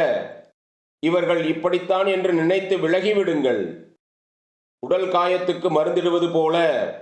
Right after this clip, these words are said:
மனக்காயங்களுக்கு மறப்பதே மருந்தாக எடுத்துக்கொள்ளுங்கள். காலங்களும் காயங்களும் எப்போதும் நிலையானது அல்ல. பொறுமையாக இருங்கள்.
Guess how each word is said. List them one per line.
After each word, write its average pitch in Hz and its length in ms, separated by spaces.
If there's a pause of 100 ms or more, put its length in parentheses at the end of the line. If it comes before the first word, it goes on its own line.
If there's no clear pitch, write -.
(800)
மனக்காயங்களுக்கு 170 1000 (960)
மறப்பதே 170 640
மருந்தாக 165 600
எடுத்துக்கொள்ளுங்கள். 165 1300 (1000)
காலங்களும் 170 1040 (520)
காயங்களும் 175 840 (560)
எப்போதும் 180 680
நிலையானது 170 680
அல்ல. 139 520 (800)
பொறுமையாக 175 680
இருங்கள். 147 800